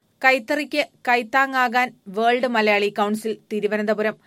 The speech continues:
വേൾഡ് മലയാളി കൗൺസിലും ബാലരാമപുരം കൈത്തറിയും സംയുക്തമായി ആവിഷ്കരിച്ച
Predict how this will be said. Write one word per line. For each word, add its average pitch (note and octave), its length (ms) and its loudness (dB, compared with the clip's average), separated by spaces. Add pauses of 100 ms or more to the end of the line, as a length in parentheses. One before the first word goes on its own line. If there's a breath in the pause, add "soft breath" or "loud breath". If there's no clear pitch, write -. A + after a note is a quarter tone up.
(300 soft breath)
വേൾഡ് C#4+ 320 4
മലയാളി D4+ 400 0
കൗൺസിലും C#4 520 -6
ബാലരാമപുരം C4+ 760 2
കൈത്തറിയും C4 520 -4
സംയുക്തമായി B3 680 -4
ആവിഷ്കരിച്ച A#3+ 600 -4